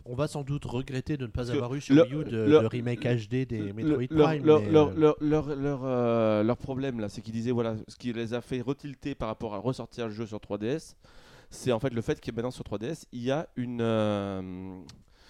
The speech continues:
Speaker 2: il y a, il y a, il y a
Speaker 1: Le
Speaker 2: un, un
Speaker 1: C-stick.
Speaker 2: deuxième stick, un deuxième stick. Mais bon, ça reste un stick quand même pour, pour, pour la fluidité en fait d'un, d'un jeu, un, d'un T P S, c'est qu'il y a quand même mieux. C'est, c'est,
Speaker 1: Bah oui,
Speaker 2: pour
Speaker 1: mais
Speaker 2: moi,
Speaker 1: enfin,
Speaker 2: la,
Speaker 1: sans,
Speaker 2: la, une
Speaker 1: en,
Speaker 2: console
Speaker 1: enfin,
Speaker 2: portable n'est pas faite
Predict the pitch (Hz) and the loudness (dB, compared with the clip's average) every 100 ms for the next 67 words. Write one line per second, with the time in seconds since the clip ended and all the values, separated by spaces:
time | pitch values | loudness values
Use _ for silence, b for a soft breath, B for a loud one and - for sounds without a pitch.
0 | B B 120 120 139 139 123 139 139 123 | B B -4 -2 -2 -4 -2 -2 -2 0
1 | 139 123 127 123 131 147 - 156 - - | 0 0 0 2 2 0 -4 -8 -10 -18
2 | - 113 110 127 123 151 - B B B | -10 -4 -2 -4 -4 -6 -8 B B B
3 | 104 110 110 - 98 107 107 - 147 - | -4 -4 -4 -8 -12 -10 -12 -10 -14 -8
4 | 113 113 123 - 101 - 110 101 - _ | -6 -4 -6 -8 -10 -4 -4 -4 -8 _
5 | _ _ _ - 104 107 104 101 98 95 | _ _ _ -8 -6 -6 -4 -4 -4 -6
6 | 95 - 143 139 143 147 143 120 127 117 | -8 -8 -6 -4 -4 -2 -2 0 -4 -4
7 | 110 101 101 104 104 110 135 117 - B | -4 -4 -6 -8 -8 -6 -6 -8 -18 B
8 | B - 120 117 110 113 123 - 139 - | B -6 0 2 4 2 2 -4 -6 -8
9 | - 120 98 107 113 117 120 135 151 - | -12 -10 -8 -8 -6 -6 -4 -2 -2 -4
10 | b b b b - 113 107 101 101 - | b b b b -8 -4 -4 -4 -6 -8
11 | 110 - 110 139 127 180 117 139 143 127 | -8 -6 0 0 2 0 0 -2 -4 -4
12 | 107 110 127 196 160 131 101 185 147 - | -6 -4 -2 -2 0 0 0 -4 -4 -6
13 | - 131 - 139 | -6 -6 -8 -10